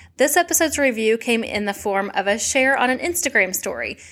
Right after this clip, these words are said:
So you can always, if you're listening to our podcast, just do a screenshot of it, like this one was, and put it up on your Instagram story and tag me in it, and I'll see it, and I will share it on my Instagram, and I'll also give you a shout out here on the podcast. So that's really fun.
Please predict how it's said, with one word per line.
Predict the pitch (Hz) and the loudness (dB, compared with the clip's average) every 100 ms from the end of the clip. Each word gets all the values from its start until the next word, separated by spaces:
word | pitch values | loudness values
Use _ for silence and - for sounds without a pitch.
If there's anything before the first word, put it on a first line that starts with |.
| - | -14
So | - 349 | 0 0
you | |
can | 381 | 2
always, | 359 247 262 269 262 | 0 4 4 4 2
if | 240 247 | 0 0
you're | 233 | -2
listening | 220 220 233 | -2 -2 -2
to | 240 | -4
our | 233 | -8
podcast, | 220 220 214 240 233 240 | -2 0 0 0 -2 -2
just | 247 - | -4 -2
do | |
a | 359 | -2
screenshot | 349 - 202 233 254 247 | -2 0 0 2 2 4
of | 240 | 4
it, | 262 294 - - _ _ | 4 2 0 -8 _ _
like | 226 220 | -4 -2
this | 220 208 | -2 0
one | 262 262 | 0 2
was, | 262 269 285 - - - - | 2 0 0 -6 -20 -20 -4
and | 226 220 220 | 0 0 -2
put | 220 240 | -2 2
it | |
up | 233 226 | 4 4
on | 226 | 0
your | 214 | 0
Instagram | 202 214 240 233 233 | -2 -2 -2 0 0
story | - 233 240 247 | 0 2 2 2
and | 202 | 0
tag | - 196 196 | 0 2 2
me | 220 233 | 0 0
in | 233 | 0
it, | 262 - | 0 0
and | 208 | -2
I'll | 190 | -2
see | 180 214 262 | -2 2 2
it, | - | 2
and | - | 0
I | 185 | -2
will | 196 | -2
share | 202 208 | 0 0
it | 196 | 2
on | 190 | 0
my | 190 | -2
Instagram, | 190 220 - 262 277 311 | -4 0 -2 0 0 2
and | 262 | 0
I'll | |
also | 233 226 262 | 0 -2 -2
give | 247 | -2
you | 254 269 | 0 0
a | |
shout | 262 269 | 0 2
out | 269 269 | 4 2
here | 269 285 | 0 0
on | 285 277 | 0 -2
the | 302 | -4
podcast. | - 392 - - | -2 -4 -2 -2
So | - | 0
that's | 262 277 | 0 0
really | 285 285 | -2 -2
fun. | 285 175 | -2 -2